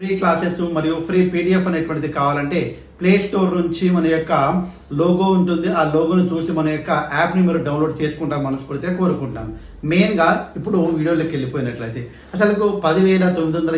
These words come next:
యాభై నాలుగులో పాత విఆర్ఏ, విఆర్ఓలను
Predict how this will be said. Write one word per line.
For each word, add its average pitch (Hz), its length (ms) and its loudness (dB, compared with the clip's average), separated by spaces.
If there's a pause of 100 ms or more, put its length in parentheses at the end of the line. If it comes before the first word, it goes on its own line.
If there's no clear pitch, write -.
(140)
యాభై 143 360 0
నాలుగులో 127 360 -4 (480)
పాత 185 260 4 (180)
విఆర్ఏ, 185 560 4 (220)
విఆర్ఓలను 165 640 2